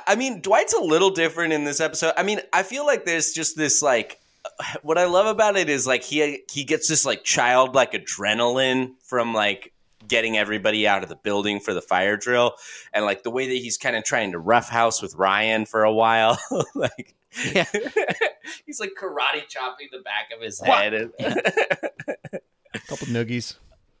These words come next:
Speaker 1: Yeah. Um, and then, and then just, like, immediately crashes emotionally,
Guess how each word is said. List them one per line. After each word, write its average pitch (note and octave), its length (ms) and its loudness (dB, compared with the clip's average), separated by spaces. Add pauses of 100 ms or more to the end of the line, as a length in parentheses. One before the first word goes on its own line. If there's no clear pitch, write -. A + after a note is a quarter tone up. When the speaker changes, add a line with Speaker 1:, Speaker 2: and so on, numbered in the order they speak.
(140)
Speaker 1:
Yeah. A2 300 4 (420)
Um, A#2+ 480 4 (120)
and D3 180 4
then, G#3+ 220 4 (140)
and E3+ 160 2
then A3 140 4
just, F#3+ 200 2
like, D3+ 240 -4
immediately C#3+ 920 0
crashes G#2+ 600 -2
emotionally, F2 840 -2